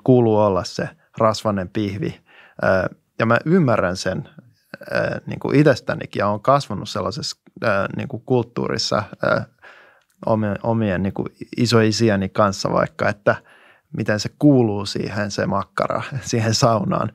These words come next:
Niin, ää, mut tässä ehkä tää Game Changers just aika hienolla tavalla tuo esiin sen, että tää on niinku vähän niinku tällainen, ää, Elon Muskin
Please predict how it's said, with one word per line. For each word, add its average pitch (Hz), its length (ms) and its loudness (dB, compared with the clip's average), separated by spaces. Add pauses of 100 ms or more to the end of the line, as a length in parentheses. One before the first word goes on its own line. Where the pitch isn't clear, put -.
(380)
Niin, 117 360 -2 (180)
ää, 104 260 2 (180)
mut 123 220 -2
tässä 139 320 2
ehkä 113 200 -4
tää 117 300 2 (220)
Game 131 180 2
Changers 107 400 -4
just - 260 -10 (220)
aika 120 180 0
hienolla 123 300 4
tavalla 110 280 2
tuo 113 220 0
esiin 117 320 0
sen, 117 280 -2
että - 220 -10
tää 113 100 4
on 110 80 0
niinku 107 300 -4
vähän 123 220 0
niinku 110 260 -6
tällainen, 107 380 0 (600)
ää, 98 320 0
Elon 113 300 2
Muskin 110 500 -2